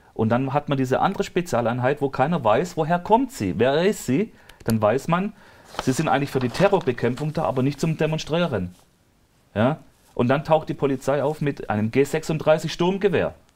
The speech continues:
scharf munitioniert. Auf den Dächern oben beim Champs-Élysées sind Scharfschützen, wo ein, ein Journalist durch Zufall gesehen hat, weil er hat eine Drohne fliegen lassen, um die Situation von oben zu sehen,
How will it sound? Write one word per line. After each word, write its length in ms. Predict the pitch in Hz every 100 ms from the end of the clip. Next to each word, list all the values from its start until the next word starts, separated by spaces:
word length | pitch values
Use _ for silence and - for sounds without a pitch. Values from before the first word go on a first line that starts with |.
| _ _ _ _ - _
scharf 440 | - 123 143 175 -
munitioniert. 680 | 151 160 - 143 156 110 - _ _ _ -
Auf 180 | 110
den 180 | - 117
Dächern 340 | 131 - 180 156
oben 540 | 127 151 175 185 175 -
beim 180 | 110
Champs-Élysées 560 | 127 123 135 135 139 175 175 - -
sind 440 | - 123 156 - - _
Scharfschützen, 800 | - 143 170 - 196 185 196 233 - - - - 117
wo 160 | 127
ein, 340 | 110 120 117 -
ein 160 | 110
Journalist 540 | 113 123 113 120 180 143
durch 140 | 131
Zufall 280 | 170 175 170
gesehen 320 | 139 139 151
hat, 100 | 143
weil 100 | 131
er 60 | 120
hat 80 | 117
eine 180 | 107 104
Drohne 320 | - 185 226
fliegen 320 | - 117 110
lassen, 300 | 101 - 135
um 100 | 117
die 80 | 113
Situation 540 | 117 113 107 - 120
von 140 | 117 98
oben 300 | 110 147 151
zu 120 | 139
sehen, 320 | 135 156 180